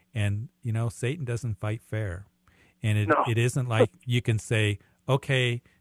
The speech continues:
Speaker 1: Mister Satan, can I go, you know, back home and put on my armor because I forgot to put it on,
Speaker 2: <laughs>
Speaker 1: or I haven't had
Speaker 2: Yeah.
Speaker 1: devotions for the last <laughs> month," you know? It's
Speaker 2: Yeah.
Speaker 1: so important today, um,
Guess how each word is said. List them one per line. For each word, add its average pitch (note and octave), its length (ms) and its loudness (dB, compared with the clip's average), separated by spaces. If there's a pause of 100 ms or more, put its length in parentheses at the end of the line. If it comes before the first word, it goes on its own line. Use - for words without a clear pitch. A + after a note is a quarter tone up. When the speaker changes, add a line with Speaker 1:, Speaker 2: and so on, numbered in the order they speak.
Speaker 1:
Mister A#2 400 -2
Satan, A#2+ 500 -2
can G#2+ 180 -4
I A#2 220 -2 (140)
go, A#2+ 340 2 (220)
you B2+ 140 -2
know, A2+ 80 2
back A2 300 -2
home A#2 240 -2
and G#2 100 -2
put A#2 140 -6
on A2+ 140 0
my G#2+ 160 0
armor A2 300 0
because G#2 280 -6
I B2+ 100 -2
forgot A2 340 -4
to - 60 -10
put G#2+ 140 -2
it G2 120 0
on, G2 260 0 (140)
Speaker 2:
<laughs> - 180 -2
Speaker 1:
or G#2 180 4
I A#2 120 4
haven't C3 180 2
had A2+ 240 4
Speaker 2:
Yeah. - 80 -20
Speaker 1:
devotions A#2 560 2
for A2 140 0
the G2+ 80 0
last G2 380 2
<laughs> G#2+ 140 2
month," C3+ 200 0
you A2 100 0
know? G#2+ 260 0 (280)
It's A#2+ 240 -2
Speaker 2:
Yeah. C3 260 4
Speaker 1:
so B2+ 240 4
important G2+ 640 -6
today, F#2 460 -6 (340)
um, G2 520 -2